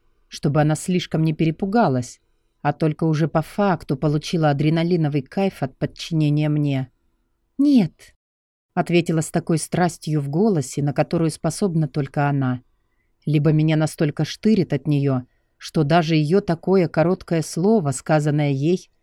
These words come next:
сводит меня с ума от всплеска гормонов, либо ее голос действительно настолько завораживающий. Я влюблен по уши, влюблен в мою девочку. Впившись губами в ее шею, даже захотел укусить,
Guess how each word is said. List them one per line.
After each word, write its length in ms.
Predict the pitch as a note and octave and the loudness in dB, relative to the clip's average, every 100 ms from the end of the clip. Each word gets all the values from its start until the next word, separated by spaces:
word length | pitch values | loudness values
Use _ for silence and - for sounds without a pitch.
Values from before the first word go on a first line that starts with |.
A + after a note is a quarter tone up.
| _ _ - | _ _ -12
сводит 400 | - D#3 D#3+ - | -4 -2 0 0
меня 240 | D#3+ E3 | 0 0
с 160 | D#3 - | -2 -2
ума 280 | E3+ G#3 D#3 | 0 2 0
от 120 | B2+ | -4
всплеска 540 | - - E3 C#3+ - | -12 -6 -2 -2 -2
гормонов, 680 | C#3+ D#3+ F3+ D#3 C3 A#2+ _ _ _ _ _ _ - | -2 0 2 2 0 -4 _ _ _ _ _ _ -2
либо 240 | D#3 F3 | 0 4
ее 200 | F3+ F3+ | 4 4
голос 320 | D#3+ F#3+ F#3 | 2 2 2
действительно 720 | D3+ F3 - F#3+ A#3 E3 C#3+ C#3 | 0 -4 -4 0 0 0 -2 0
настолько 420 | C#3 - C3 D3 | -2 -4 -4 -2
завораживающий. 1040 | C#3 C3+ C#3 D#3+ C#3 C3+ C3 - - - _ _ _ - | -2 0 2 0 0 -2 -2 -4 -12 -14 _ _ _ -4
Я 220 | D3 D#3+ | 0 0
влюблен 420 | D#3 D#3+ D#3+ D#3+ | 0 -2 0 -2
по 140 | - | -2
уши, 460 | F#3+ C#3+ C#3 - D3 _ _ _ _ | -2 0 -4 -10 -14 _ _ _ _
влюблен 540 | D3+ F3+ F#3+ A3+ B3 C3+ | -4 -2 0 0 -2 -4
в 80 | |
мою 240 | D3 C#3+ C#3+ | -4 -4 -4
девочку. 640 | D3 F#3 C3+ - - A#2+ A#2+ _ _ _ _ _ _ | -2 -2 -4 -10 -10 -10 -12 _ _ _ _ _ _
Впившись 540 | _ - D3+ - C#3+ | _ -6 -4 -4 -4
губами 480 | C#3+ D3 D3 E3+ E3+ | -4 -2 0 0 0
в 80 | D3 | -2
ее 160 | D3+ | -2
шею, 400 | D#3 - F#3+ G3 | -2 -4 0 0
даже 260 | D#3+ F3 F3 | 0 0 -2
захотел 480 | E3+ E3 F3 - F3+ | -4 -4 -4 -2 -2
укусить, 640 | F3 G3 - - D#3 - | -2 -6 -6 -6 -6 -6